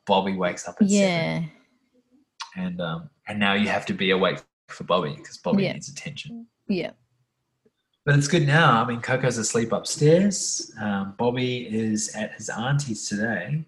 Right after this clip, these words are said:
Speaker 2: Mm-hmm.
Speaker 1: Uh, but he's, he's pretty cool. He's really cool with it. He loves Coco. Um, and I love it. I definitely love it. It's been amazing having to be at home the last few months 'cause I've had so much time with her, and I've had
Speaker 2: Yeah.
Speaker 1: so much time.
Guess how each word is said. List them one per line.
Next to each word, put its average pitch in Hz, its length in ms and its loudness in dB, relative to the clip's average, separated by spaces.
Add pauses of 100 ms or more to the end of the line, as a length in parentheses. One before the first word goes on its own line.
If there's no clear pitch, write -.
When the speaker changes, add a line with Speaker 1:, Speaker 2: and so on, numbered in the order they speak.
(140)
Speaker 2:
Mm-hmm. 196 480 2
Speaker 1:
Uh, 131 100 -2 (460)
but 110 100 -4 (300)
he's, - 680 -4 (240)
he's 113 160 -10
pretty 139 260 -2
cool. 143 480 -2
He's 104 240 -10
really 110 180 0
cool 110 220 0
with 117 100 0
it. 107 140 0
He 123 80 -6
loves 107 280 -2
Coco. 110 520 -2 (360)
Um, 101 460 -2 (640)
and 123 100 4
I 131 60 6
love 117 200 6
it. 151 240 0 (1200)
I 113 120 0
definitely 104 300 -6
love 104 180 -2
it. 90 60 0
It's - 120 -6
been 117 140 -2
amazing 95 600 -2 (140)
having 95 300 -4
to - 100 -12
be 92 180 -4
at - 80 -6
home 101 640 -2 (800)
the 104 80 -4
last 95 340 2
few 101 120 -4
months 90 300 -4
'cause 92 160 -8
I've 90 380 -8
had - 220 -8
so 92 160 -6
much 87 220 -8
time 95 300 -6
with 95 160 -12
her, 113 460 -2
and 185 100 -8
I've 196 100 -6
had 220 120 2
Speaker 2:
Yeah. 220 120 4
Speaker 1:
so 196 60 -6
much - 200 -8
time. - 120 -12